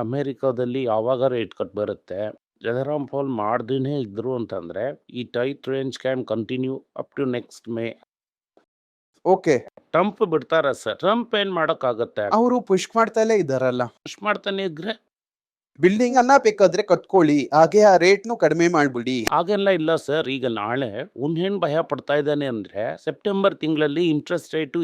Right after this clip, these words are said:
Speaker 1: ಏರ್ಬಿಡ್-, ಇನ್ಫ್ಲೇಷನ್ ಏರ್ತು ಅಂದ್ರೆ ಅವ್ನ್ ಹೇಗೆ ಕಡಿಮೆ ಮಾಡೋದಕ್ಕಾಗತ್ತೆ ಅಂತ. So it's all depends on tariff ದು ಇಂಪ್ಯಾಕ್ಟ್ಸ್, ಯಾವಾಗ ಪಬ್ಲಿಕ್ ಬ್ಯಾಂಕ್ ರೇಟ್ ಅಲ್ಲಿ ಬರುತ್ತೆ ಅಂತ ಅದು ಗೊತ್ತಾಗೋವರೆಗೂ ಗೋಲ್ಡ್‌ದು ಡೈರೆಕ್ಷನ್ಸ್‌ನ ಹೇಳೋದು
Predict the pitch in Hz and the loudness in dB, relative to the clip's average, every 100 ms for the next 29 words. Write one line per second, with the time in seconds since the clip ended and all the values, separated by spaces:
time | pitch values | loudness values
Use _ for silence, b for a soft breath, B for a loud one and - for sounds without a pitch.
0 | 135 151 151 151 - 175 220 240 214 214 | -2 -4 -4 -8 -4 -4 -2 -2 0 0
1 | 202 170 175 - 170 160 175 170 156 160 | 0 0 -2 -2 -2 0 0 0 0 0
2 | 185 202 147 135 156 147 135 131 131 117 | 0 -2 -2 -2 0 0 0 -2 -2 -2
3 | 110 113 123 127 - 131 113 - - - | -2 -6 -6 -6 -8 -12 -8 -10 -12 -4
4 | 160 202 220 147 143 - 143 160 190 143 | -2 -2 -4 -8 -10 -4 -2 -2 -4 -6
5 | 123 156 160 147 - 143 160 170 - 147 | -6 -4 -4 -4 -4 -4 -4 -6 -2 0
6 | 170 185 - 156 151 151 139 131 120 - | 2 0 -4 -4 -4 -6 -6 -6 -6 -8
7 | 127 107 90 107 113 104 107 110 135 _ | -6 -6 -6 -4 -4 -4 -6 -12 -14 _
8 | - 120 113 165 - 120 117 120 113 117 | -14 -14 -10 -12 -12 -8 -6 -6 -8 -8
9 | 110 - 127 135 - 117 - - 123 107 | -6 -6 -10 -10 -12 -12 -12 -12 -10 -10
10 | 98 - - _ _ _ _ - 123 120 | -12 -14 -16 _ _ _ _ -12 -8 -6
11 | 107 - 180 156 151 139 120 87 98 117 | -8 -4 0 2 2 0 -2 -6 -8 -8
12 | - 98 101 131 156 143 131 123 123 107 | -8 -10 -4 0 0 0 -4 -4 -4 -4
13 | 120 135 - 123 110 - 117 95 107 110 | -4 -6 -8 -10 -10 -10 -10 -8 -8 -6
14 | 123 | -10